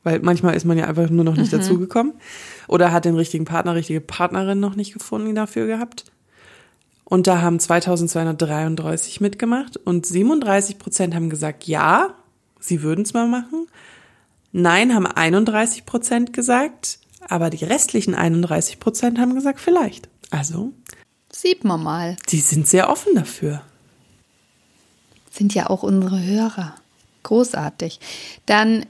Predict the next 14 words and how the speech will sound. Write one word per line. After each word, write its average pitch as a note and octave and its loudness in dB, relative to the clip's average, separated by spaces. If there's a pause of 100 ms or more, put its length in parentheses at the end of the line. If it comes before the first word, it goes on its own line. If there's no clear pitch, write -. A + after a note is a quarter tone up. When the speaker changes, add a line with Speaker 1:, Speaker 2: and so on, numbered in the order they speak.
Speaker 2:
wenn B3 4
wir C4+ 4
schon B3+ 2
bei A#3 6
der A3+ 2
Community G#3+ 2
sind, A#3 0
dann A3 0
würde F#3 0
ich G3+ -8
sagen, G3+ 0 (1400)
Labarababa. F#3 0
Speaker 1:
Hau E3 4
rein. F3 0